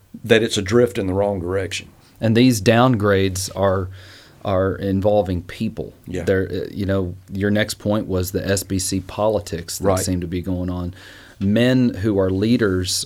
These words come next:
Speaker 2: are just kind of showing their hand as not being necessarily men of integrity, uh, because of some of the, uh, the tactics that they're, you know, involving themselves in. Russell Moore was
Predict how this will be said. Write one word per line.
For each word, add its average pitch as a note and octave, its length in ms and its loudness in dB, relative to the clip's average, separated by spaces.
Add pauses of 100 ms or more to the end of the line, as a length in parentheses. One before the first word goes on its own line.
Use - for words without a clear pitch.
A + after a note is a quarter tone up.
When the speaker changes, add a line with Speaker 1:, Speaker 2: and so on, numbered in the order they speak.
Speaker 2:
are G2 220 0
just G2 300 -2
kind G2+ 180 -2
of F#2 100 -2
showing G#2+ 420 0
their F2+ 120 0
hand G2+ 400 -2
as F2 180 -2
not F#2+ 220 0
being F#2 500 0
necessarily F#2 600 -2
men F#2 260 0
of E2+ 380 -6
integrity, F2+ 680 -2 (600)
uh, D#2+ 180 -2
because G2 420 0
of F#2+ 120 -2
some G#2+ 240 0
of F#2 80 -2
the, E2+ 320 -4 (420)
uh, - 40 -12 (280)
the F#2+ 120 -6
tactics - 840 -4
that F2+ 160 -4
they're, E2+ 320 -4 (340)
you F2 140 -4
know, E2 200 -4
involving E2+ 500 -6
themselves F2 360 -4
in. F2 240 -8
Russell B2 280 2
Moore G#2+ 260 2
was F#2 380 -2